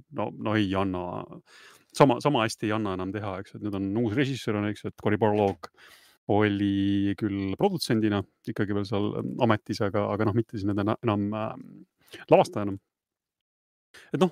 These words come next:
uus režissöör ja juba tehtud ja nähtud ja et noh, millega nad seal nüüd nii väga ikka enam üllatada saavad, aga no aga jah, et kui alguses tunduski nii, et jah, noh, ongi üsna nagu sama mäng, siis mingil hetkel tõmbab käima ja no, no ikka hea on jah,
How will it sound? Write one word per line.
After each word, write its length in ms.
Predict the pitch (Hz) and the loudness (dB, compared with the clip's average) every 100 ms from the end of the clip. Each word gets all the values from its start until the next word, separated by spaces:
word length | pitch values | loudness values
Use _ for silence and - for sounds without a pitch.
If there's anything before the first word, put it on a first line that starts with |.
| 233 | 2
uus 100 | 147 | 2
režissöör 540 | 127 143 - - 107 | 2 2 -2 -2 2
ja 80 | 104 | 2
juba 160 | 117 127 | 2 2
tehtud 340 | 127 - 120 98 | 0 -2 -6 -2
ja 80 | 104 | 0
nähtud 320 | 127 - 98 | -2 -4 -4
ja 140 | 98 101 | -4 -4
et 60 | |
noh, 140 | 117 101 - | -6 -6 -8
millega 420 | 156 131 107 98 | -2 2 2 2
nad 120 | 95 | -2
seal 160 | 107 101 | -4 -4
nüüd 180 | - | 0
nii 140 | 110 107 | 2 2
väga 160 | 101 101 | 2 0
ikka 160 | - | -2
enam 140 | 98 107 | -2 -2
üllatada 320 | 98 - 110 | -2 -8 -6
saavad, 300 | 123 113 117 | -4 -4 -4
aga 140 | 131 143 - _ - - - - _ _ _ _ _ _ 127 | -8 -10 -12 _ -20 -20 -20 -20 _ _ _ _ _ _ 2
no 140 | 123 | 2
aga 240 | 117 156 202 | 2 2 4
jah, 100 | 202 | 4
et 80 | |
kui 120 | - 233 | 2 2
alguses 280 | 190 165 | 2 -2
tunduski 320 | - 202 - 190 | -2 -2 -2 -2
nii, 100 | 190 | -2
et 80 | 185 | 0
jah, 100 | 202 - | -2 -2
noh, 100 | 214 - | -6 -2
ongi 260 | 196 135 143 143 | -2 0 -2 0
üsna 160 | 139 117 | 0 0
nagu 160 | 113 | 2
sama 160 | 131 117 | 2 4
mäng, 160 | 117 110 | 4 0
siis 280 | - 104 - | -2 -4 -4
mingil 960 | - 123 - 113 98 104 127 151 131 110 | -6 -6 -6 -6 -6 -8 -2 0 2 0
hetkel 220 | - 107 | 0 0
tõmbab 200 | 107 107 120 | 0 0 0
käima 320 | 104 95 101 | 0 0 -2
ja 80 | 117 | -4
no, 120 | 123 | -4
no 160 | 127 117 | -2 -2
ikka 160 | 101 | -2
hea 160 | 92 92 | -2 -4
on 240 | 95 - | -6 -12
jah, 100 | 143 | -14